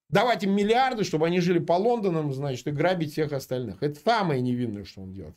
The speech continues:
Самое невинное, что они делают. Когда я часто говорю о том, что они заполонили все этажи власти своими шлюхами, своими пидорасами и так далее,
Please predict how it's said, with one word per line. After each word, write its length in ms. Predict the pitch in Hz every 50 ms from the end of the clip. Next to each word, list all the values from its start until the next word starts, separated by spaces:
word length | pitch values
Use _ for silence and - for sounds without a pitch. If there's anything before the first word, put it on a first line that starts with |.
| _ _
Самое 500 | 220 233 220 226 220 196 160 143 131 127
невинное, 420 | 120 117 110 101 101 98 92 90
что 160 | 85 - -
они 160 | 92 90 87 87
делают. 260 | 87 85 82 78 _ _ _ _ _ _ _ _ _ _ _ _ _ _ _ _ _ _ _ _ _ _ _ _ _ _ _ _ _ _ _ _
Когда 360 | - 170 196 208 240 240 226 226
я 80 | 220
часто 380 | 220 - 247 208 170 - 185 175
говорю 360 | 160 170 180 196 220 254 247
о 100 | 202 175
том, 220 | 151 170 170 170
что 260 | 170 170 - 160 151 156
они 300 | 165 180 196 208 202 185
заполонили 960 | 156 151 180 - 180 185 196 202 214 226 240 240 226 196 175 160 139 131 117 120
все 520 | - - - 226 226 208 190 170 151 147
этажи 440 | - 170 165 156 - 180 165 196 202
власти 340 | 180 175 202 190 165 - -
своими 380 | 143 - 156 180 190 185 180 175
шлюхами, 640 | 180 - - 196 208 269 277 262 220 165 147 120
своими 360 | - - 165 175 180 175 165
пидорасами 640 | 143 175 170 175 190 185 208 220 185 - - 160 160
и 40 | 165
так 240 | 151 151 180 180 180
далее, 400 | 233 277 302 285 214 151 110 -